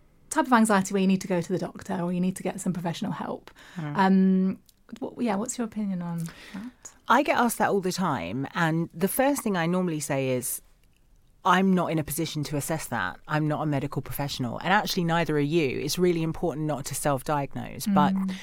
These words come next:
Speaker 2: the way that you would know if you needed to approach a medical professional, I think is about, um, how much of your headspace it's occupying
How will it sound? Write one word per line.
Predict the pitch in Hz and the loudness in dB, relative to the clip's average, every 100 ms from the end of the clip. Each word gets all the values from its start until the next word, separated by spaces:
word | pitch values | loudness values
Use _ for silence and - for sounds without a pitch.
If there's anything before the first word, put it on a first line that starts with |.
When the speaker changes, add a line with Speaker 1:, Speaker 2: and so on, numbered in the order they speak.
| - - - | -14 -18 -2
Speaker 2:
the | - | 2
way | 185 220 262 | 6 6 6
that | 247 | 4
you | 202 196 | 2 0
would | 185 180 | 2 2
know | 175 175 170 165 160 160 156 - - | 2 2 4 2 2 -2 -6 -14 -6
if | 190 151 | -4 -2
you | 160 | 0
needed | 165 151 | 0 -2
to | - | -2
approach | 139 - - 208 - | -2 -2 -2 0 0
a | 147 | -2
medical | 139 120 127 | -2 -4 -8
professional, | - - 123 - 127 123 123 - - - - - | -8 -10 -8 -6 -6 -6 -10 -12 -20 -20 -20 -4
I | 160 | -4
think | 147 214 220 208 | 0 2 2 2
is | 180 | 0
about, | 165 151 139 131 - - - - _ - | 0 2 2 0 -4 -18 -20 -20 _ -8
um, | 160 143 143 139 - - - | -4 -2 -4 -6 -10 -20 -12
how | - 190 | -2 2
much | 214 185 - | 2 0 -2
of | 165 | -2
your | 165 156 151 147 | -2 0 0 -2
headspace | - 165 - - 147 135 - - | -6 -8 -8 -6 -4 -4 -6 -8
it's | 151 127 | -8 -6
occupying | 143 143 139 135 127 120 113 120 | -6 -8 -8 -6 -6 -6 -8 -10